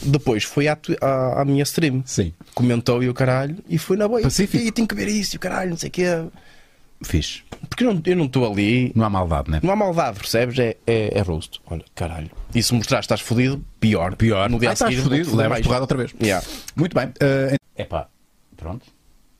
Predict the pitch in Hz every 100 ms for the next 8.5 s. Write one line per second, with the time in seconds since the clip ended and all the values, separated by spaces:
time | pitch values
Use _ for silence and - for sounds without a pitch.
0 | _ _ _ _ _ _ _ 92 85 80
1 | 78 73 - - - 87 - 85 101 -
2 | 98 87 120 131 113 98 120 104 117 117
3 | - 147 131 131 156 113 117 143 135 -
4 | 127 131 117 - 120 117 110 107 101 104
5 | - - 90 - 104 101 95 92 90 80
6 | 78 - 69 - - - - 107 113 135
7 | 139 120 143 95 82 80 - 87 82 87
8 | 135 170 131 -